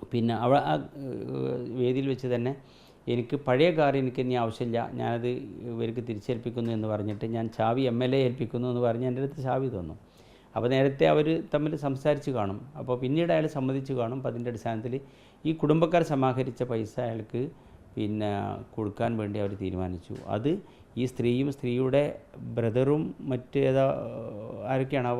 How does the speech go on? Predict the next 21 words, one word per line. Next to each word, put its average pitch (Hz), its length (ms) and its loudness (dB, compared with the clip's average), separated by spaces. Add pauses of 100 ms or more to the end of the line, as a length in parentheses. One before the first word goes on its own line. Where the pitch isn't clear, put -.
ആ, 131 100 -2 (180)
ആ 123 120 -2
വേദിയിൽ 120 400 0
വെച്ച് 110 260 -4 (680)
ഈ 110 100 0 (120)
കാറിൻ്റെ 113 600 0
ചാവി, 113 400 2 (160)
അത് 107 200 -2 (260)
വലിയൊരു 123 320 -2
ചാവിക്ക് 127 360 -2
പ്രതീകാത്മകമായിട്ട് 123 1000 0 (100)
അവിടെ 104 220 -4
സമ്മാനിച്ചു. 85 540 -6 (1040)
ആ - 60 4
സമ്മാനിച്ച് 139 640 2 (280)
പിന്നെ 127 320 2 (260)
കുറച്ച് 110 280 -4
കഴിഞ്ഞപ്പോൾ 120 380 -2
തന്നെ 123 160 -2
അയാൾ 113 220 0
പറഞ്ഞു, 107 240 0